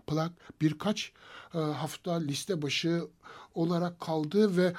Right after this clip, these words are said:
afetzadelere yardım etmemizi sağladı. O zamandan beridir bu yaralanmış,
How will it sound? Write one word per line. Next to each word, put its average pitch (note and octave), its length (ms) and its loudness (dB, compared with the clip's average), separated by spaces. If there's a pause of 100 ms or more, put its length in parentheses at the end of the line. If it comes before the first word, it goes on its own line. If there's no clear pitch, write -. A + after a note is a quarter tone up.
(140)
afetzadelere F3+ 1200 4 (200)
yardım E3+ 680 4
etmemizi E3 600 4
sağladı. B2+ 640 0 (1040)
O E3+ 140 4
zamandan D#3+ 680 2
beridir D3+ 600 -2 (260)
bu D3+ 340 0 (220)
yaralanmış, C#3+ 960 0